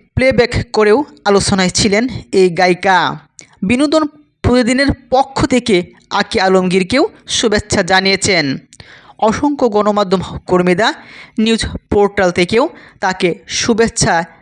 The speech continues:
বার্তায় ভাসিয়েছেন আকি আলমগীর। সকলের শুভেচ্ছায় তিনি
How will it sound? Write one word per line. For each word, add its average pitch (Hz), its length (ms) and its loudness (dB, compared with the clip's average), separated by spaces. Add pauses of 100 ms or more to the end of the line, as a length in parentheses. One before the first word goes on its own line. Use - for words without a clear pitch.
(300)
বার্তায় 175 460 2
ভাসিয়েছেন 165 920 0 (300)
আকি 175 260 -2
আলমগীর। 175 540 0 (280)
সকলের 269 420 0
শুভেচ্ছায় 254 760 0 (300)
তিনি 202 320 0